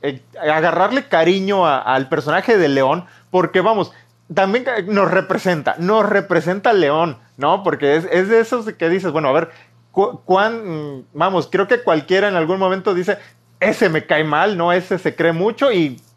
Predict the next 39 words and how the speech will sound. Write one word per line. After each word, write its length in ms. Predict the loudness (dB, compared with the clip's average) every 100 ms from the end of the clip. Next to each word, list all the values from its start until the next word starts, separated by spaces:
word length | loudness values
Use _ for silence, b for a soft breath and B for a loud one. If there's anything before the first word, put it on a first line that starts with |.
| _
cómo 240 | 0 0
quisiera 320 | -2 0 2 2
darle 400 | 2 2 0 B B
un, 220 | -2 0
un 180 | 0 2
golpe 260 | 2 0 0
en 80 | 0
la 140 | 0
cara". 220 | 2 0
Bueno, 200 | 0 -6 -6 0
eso 300 | 0 2 0
es 120 | 2
precisamente 540 | -2 0 0 -2 -2
lo 160 | -2 0
que 80 | -2
hace 180 | 0
León, 420 | 0 2 0 -2 -6 B B
¿no? 320 | -2 0 2
Este, 640 | 2 -2 -2 0 0 0 -2
el, 200 | -2 0
al 380 | 0 0 -2 -4
ajusticiarse 840 | -4 -4 -4 -6 -8 -2 0 0 -2
a 120 | -2
todos 240 | 0 0
estos 440 | -2 -2 -2 -2 -6 b -2
engreídos 760 | 0 2 2 2 2 0 -2
pretendientes 760 | -2 -6 -4 -4 -4 -6 -6 -8
que 100 | -10
tiene 540 | -8 -8 -6 -2 -2
Marí, 420 | -2 -2 -2 -2 b b _
¿no? 320 | -2 2 2
Y 160 | 0 -4 -10
que, 220 | -4 -4 -4
que 80 |
son 160 | -2 0
unos 260 | 0 -2 -2
idiotas, 420 | -2 -2 -2 -2
la 140 | 0
verdad. 360 | 0 0 -2 -4